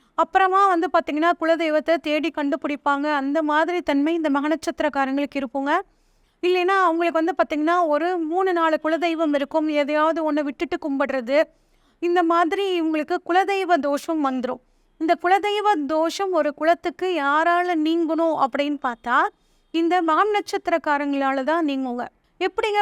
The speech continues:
குலதெய்வ தோஷத்தை நாங்க நிவர்த்தி பண்ணலாம்?" "ஆமாங்க, நீங்க சொன்ன மாதிரி என்கிட்ட வந்து குலதெய்வம் தெரியலைங்க. இல்ல, எங்களுக்கு ரெண்டு சாமி இருந்துச்சுங்க,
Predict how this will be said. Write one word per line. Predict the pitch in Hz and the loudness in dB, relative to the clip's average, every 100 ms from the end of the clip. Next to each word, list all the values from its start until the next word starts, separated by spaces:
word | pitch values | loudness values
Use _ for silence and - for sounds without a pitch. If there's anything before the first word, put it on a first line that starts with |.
| 403 | 2
குலதெய்வ | 370 370 370 359 | 0 0 0 0
தோஷத்தை | 320 311 320 330 330 | 0 -2 -4 -2 0
நாங்க | 320 311 | 0 -2
நிவர்த்தி | 302 302 302 320 | -2 -4 -4 -4
பண்ணலாம்?" | 285 285 285 285 | -2 0 0 0
"ஆமாங்க, | 294 294 | -2 -2
நீங்க | 277 277 | -2 -2
சொன்ன | 285 285 | -2 -2
மாதிரி | 285 285 294 | -2 -2 -2
என்கிட்ட | 277 269 262 | -2 -4 -4
வந்து | 269 294 | -4 -2
குலதெய்வம் | 277 277 285 277 277 | 0 -2 -2 -2 -2
தெரியலைங்க. | 285 285 269 277 269 - _ _ _ | -2 -2 -2 -2 -4 -8 _ _ _
இல்ல, | 330 330 320 285 | 0 2 2 2
எங்களுக்கு | 294 311 320 302 | 0 0 -2 -2
ரெண்டு | 311 339 | 0 -2
சாமி | - 330 339 330 | 0 0 0 0
இருந்துச்சுங்க, | 320 311 - 311 311 320 | -2 -4 -4 -4 -2 -2